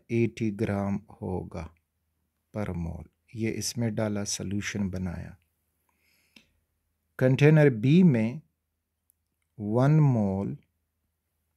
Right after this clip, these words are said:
शुगर, सक्रोज डाला, वो बराबर होता है थ्री फ़ोर्टी टू ग्राम्स, तो ये इसमें डाला।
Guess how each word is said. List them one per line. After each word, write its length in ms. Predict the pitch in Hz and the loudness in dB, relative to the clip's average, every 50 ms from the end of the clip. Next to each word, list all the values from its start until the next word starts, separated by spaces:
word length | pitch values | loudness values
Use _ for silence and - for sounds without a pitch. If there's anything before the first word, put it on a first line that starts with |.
| _ _ _ _ _ _ _ _ _ - | _ _ _ _ _ _ _ _ _ -14
शुगर, 600 | - - - - - 127 127 120 107 110 104 - - _ _ _ _ _ _ _ _ _ | -10 -8 -6 -2 0 0 0 0 0 -2 -4 -4 -6 _ _ _ _ _ _ _ _ _
सक्रोज 800 | - - - - - 123 110 - 120 127 123 120 113 104 95 92 | -16 -12 -8 -6 -6 -6 -6 -4 0 2 4 4 4 2 0 -4
डाला, 360 | 90 78 76 80 76 - - _ _ _ _ _ _ _ _ _ _ - | -8 -10 -10 -12 -12 -16 -18 _ _ _ _ _ _ _ _ _ _ -16
वो 260 | 110 107 110 120 123 120 | -12 -6 -2 0 0 2
बराबर 520 | 113 113 110 110 107 110 107 110 110 107 | 2 0 0 0 0 -2 -2 -2 -2 -2
होता 340 | 104 101 98 98 - 107 104 | -2 -4 -6 -8 -8 -8 -6
है 140 | 104 101 101 | -6 -6 -6
थ्री 420 | - _ - 107 120 120 120 117 | -8 _ -10 -6 -4 -2 -2 -2
फ़ोर्टी 540 | 117 - - - 107 101 101 95 - 104 101 | -4 -8 -10 -8 -6 -6 -6 -8 -8 -10 -12
टू 260 | - - 113 110 107 | -10 -8 -6 -6 -6
ग्राम्स, 720 | 98 104 95 98 87 85 90 95 95 95 - - - - _ _ _ _ _ _ _ _ _ _ _ _ _ _ _ _ _ _ _ _ _ - | -6 -6 -8 -8 -8 -8 -10 -10 -12 -12 -12 -12 -12 -12 _ _ _ _ _ _ _ _ _ _ _ _ _ _ _ _ _ _ _ _ _ -14
तो 60 | 117 | -10
ये 140 | 107 107 110 | -6 -6 -4
इसमें 460 | - 113 101 - - 117 113 113 104 | -4 -6 -8 -8 -6 -6 -4 -4 -4
डाला। 320 | 104 101 98 98 104 101 | -6 -8 -10 -10 -12 -14